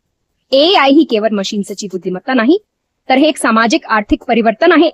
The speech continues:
विचार करा, एका अंदाजानुसार दोन हजार तीस पर्यंत जागतिक अर्थव्यवस्थेत एआय तब्बल पंधरा ट्रिलियन डॉलर्सचं योगदान देईल. पण हे एआय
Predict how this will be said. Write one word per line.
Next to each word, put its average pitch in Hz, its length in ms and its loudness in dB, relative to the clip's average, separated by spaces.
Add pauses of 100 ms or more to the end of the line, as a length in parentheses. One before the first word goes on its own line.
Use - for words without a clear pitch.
(380)
विचार 254 360 0
करा, 311 240 0 (400)
एका 262 220 0
अंदाजानुसार 302 600 2
दोन 277 440 2
हजार 277 260 2
तीस 285 320 -2
पर्यंत 254 280 0 (100)
जागतिक 226 380 -2
अर्थव्यवस्थेत 233 720 -4 (440)
एआय 277 360 2 (540)
तब्बल 294 360 0 (400)
पंधरा 233 320 2
ट्रिलियन 180 380 -6
डॉलर्सचं 170 440 -10 (160)
योगदान 160 440 -10
देईल. 160 240 -20 (3500)
पण 339 140 2
हे 311 80 4
एआय 269 420 2